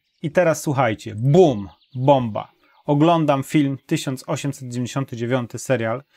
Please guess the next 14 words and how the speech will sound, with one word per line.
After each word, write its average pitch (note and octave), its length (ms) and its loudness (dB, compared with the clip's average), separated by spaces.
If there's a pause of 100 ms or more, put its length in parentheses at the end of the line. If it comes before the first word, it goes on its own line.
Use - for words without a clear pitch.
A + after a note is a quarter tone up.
(460)
e, B2 280 -8 (540)
taki B2+ 240 -6
tytuł, G#2+ 220 -14
tysiąc B2 280 -8
osiemset A#2 360 -8
dziewięćdziesiąty A#2 380 -8
dziewiąty, A2 440 -10 (360)
i D3+ 80 0
dowiaduję D3+ 520 2
się, B2+ 360 0 (440)
i D3 100 0
dowiaduję C#3+ 540 2
się, B2+ 460 -2 (680)
że C3 500 0